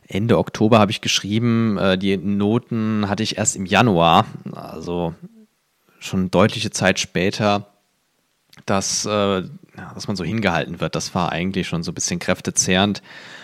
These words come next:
Und als man dann die Gewissheit hat, okay, man hat schon bestanden und man hat auch schon, äh, ganz gut bestanden, dann ist auch schon der Druck maximal abgefallen und vor der Münchenprüfung war dann der,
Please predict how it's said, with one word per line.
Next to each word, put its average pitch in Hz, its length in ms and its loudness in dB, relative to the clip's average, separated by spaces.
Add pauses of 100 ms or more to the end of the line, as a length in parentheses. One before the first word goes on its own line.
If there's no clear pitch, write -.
(320)
Und - 240 -8
als 90 160 -4
man 95 100 0
dann 95 260 -2 (120)
die - 80 -12
Gewissheit - 420 -4
hat, - 240 -8
okay, - 300 -14
man 85 180 -12
hat 85 100 -10
schon 85 360 -6
bestanden 92 560 0
und 92 100 0
man 85 140 0
hat 87 140 -6
auch 95 60 -6
schon, 92 520 -6 (680)
äh, 85 360 -8
ganz 82 180 -8
gut - 220 -8
bestanden, 92 520 -6
dann 82 340 -2 (340)
ist - 160 -4
auch 90 80 0
schon 98 160 -4
der 87 100 0
Druck - 380 -6
maximal 90 500 -2
abgefallen 92 680 -2
und 90 140 -6
vor - 140 -4
der 92 100 0
Münchenprüfung 101 960 -2 (540)
war 85 200 -6
dann 92 140 -6
der, 90 280 -4